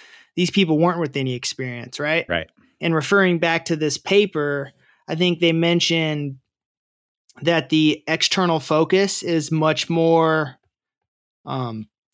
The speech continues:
Speaker 1: effective with elite or more skilled performers. So maybe
Speaker 2: Right.
Speaker 1: that lack of difference just could be reflected in the experience level of the people in that study as well.
Speaker 2: Mm-hmm.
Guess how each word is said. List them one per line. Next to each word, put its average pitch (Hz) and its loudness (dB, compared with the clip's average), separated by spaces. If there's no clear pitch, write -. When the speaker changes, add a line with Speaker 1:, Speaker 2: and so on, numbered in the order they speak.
Speaker 1:
effective 185 0
with 170 2
elite 156 -2
or 143 -4
more 151 2
skilled 139 0
performers. 120 -4
So 151 -2
maybe 156 0
Speaker 2:
Right. 147 0
Speaker 1:
that 147 0
lack 139 -2
of 131 -6
difference 143 -6
just - -6
could 147 -2
be 147 0
reflected 139 -4
in 127 -6
the 151 4
experience 143 0
level 127 -4
of 131 -10
the 131 0
people 135 -8
in 120 -8
that 123 -6
study 113 -6
as 101 -4
well. 104 0
Speaker 2:
Mm-hmm. - -2